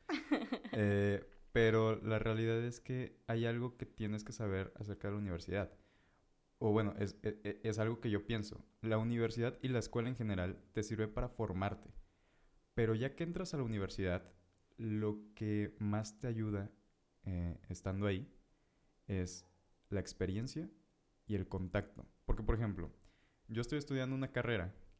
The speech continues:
Speaker 2: que funciona, po-, podría apre-, haberla aprendido por tutoriales en YouTube.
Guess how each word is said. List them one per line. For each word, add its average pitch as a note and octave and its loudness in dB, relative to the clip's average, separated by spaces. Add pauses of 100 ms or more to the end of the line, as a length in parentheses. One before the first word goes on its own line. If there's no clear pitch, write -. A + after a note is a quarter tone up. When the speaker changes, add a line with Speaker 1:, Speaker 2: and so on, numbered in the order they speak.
Speaker 2:
que F2+ 0 (100)
funciona, G2+ -2 (880)
po-, - 0
podría C3+ 4
apre-, D3+ 0
haberla B2 2
aprendido G#2+ 2
por - 0
tutoriales G2+ -2
en G2+ -2
YouTube. F#2 -4